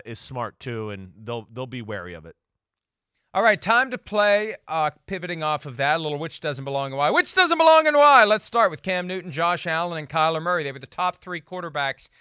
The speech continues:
Speaker 2: in the rushing category for week one. Which doesn't belong and why?
Speaker 1: Well, I, I, I think I'll go with Cam Newton as far as the one that doesn't belong and why. I mean, he's the old guy that's coming off an injury, and I didn't expect him to be, like, you know, a runner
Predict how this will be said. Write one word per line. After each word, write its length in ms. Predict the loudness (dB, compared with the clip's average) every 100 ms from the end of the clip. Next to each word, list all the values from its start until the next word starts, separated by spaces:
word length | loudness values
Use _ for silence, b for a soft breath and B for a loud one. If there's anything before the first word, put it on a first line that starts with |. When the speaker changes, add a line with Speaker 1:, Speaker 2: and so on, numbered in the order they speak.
| b b b
Speaker 2:
in 140 | -16 -12
the 80 | -12
rushing 500 | -2 -2 -2 -6 -10
category 600 | -8 -6 -8 -10 -8 -10
for 180 | -12
week 300 | -14 -14 -14
one. 260 | -14 -14 -12
Which 180 | -14 -12
doesn't 240 | -10 -10
belong 280 | -10 -12 -12
and 100 | -16
why? 220 | -16 -12
Speaker 1:
Well, 240 | 0 2 4
I, 120 | 2
I, 180 | 2 0
I 80 | -2
think 200 | -4 -4
I'll 140 | -2 -2
go 120 | -4
with 140 | -6
Cam 300 | -6 -4 -4
Newton 400 | -4 -6 -10 -12
as 160 | -12 -4
far 220 | 0 0
as 100 | 0
the 80 | -6
one 180 | -6 -6
that 120 | -6
doesn't 260 | -6 -6
belong 360 | -8 -4 -2 -2
and 140 | -6
why. 300 | -2 -2 -2
I 80 | -6
mean, 160 | -8 -8
he's 260 | -8 -8
the 160 | -6 -2
old 240 | -2 -2
guy 300 | -2 0 0
that's 180 | 0 -6
coming 300 | -6 -8 -4
off 300 | -2 -2 -2
an 100 | -6
injury, 500 | -6 -6 -6 -6 -6
and 140 | -4 -4
I 80 |
didn't 200 | -4 -6
expect 440 | -8 -10 -8 -8 -6
him 220 | -10 -8
to 100 | -10
be, 240 | -8 -8
like, 340 | -4 -2 -2 -4 b b b b
you 120 | -6
know, 220 | -2 -2
a 100 | -2
runner 600 | -4 -2 0 0 -2 -4